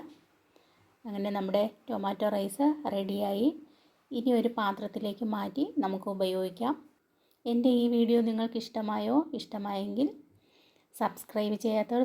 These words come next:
സബ്സ്ക്രൈബ് ചെയ്യുകയും ലൈക്ക്, ഷെയർ, കമന്റ് എന്നിവ ചെയ്യുകയും വേണം. തീർച്ചയായും മറക്കാതെ നിങ്ങൾ സബ്സ്ക്രൈബ് ചെയ്യണേ. ഇതുപോലെ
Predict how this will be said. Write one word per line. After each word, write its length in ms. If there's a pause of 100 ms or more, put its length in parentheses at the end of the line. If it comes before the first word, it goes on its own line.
സബ്സ്ക്രൈബ് 640
ചെയ്യുകയും 520 (380)
ലൈക്ക്, 460 (120)
ഷെയർ, 300 (140)
കമന്റ് 400 (120)
എന്നിവ 220 (120)
ചെയ്യുകയും 500
വേണം. 280 (420)
തീർച്ചയായും 680
മറക്കാതെ 500
നിങ്ങൾ 160 (120)
സബ്സ്ക്രൈബ് 540 (200)
ചെയ്യണേ. 400 (800)
ഇതുപോലെ 380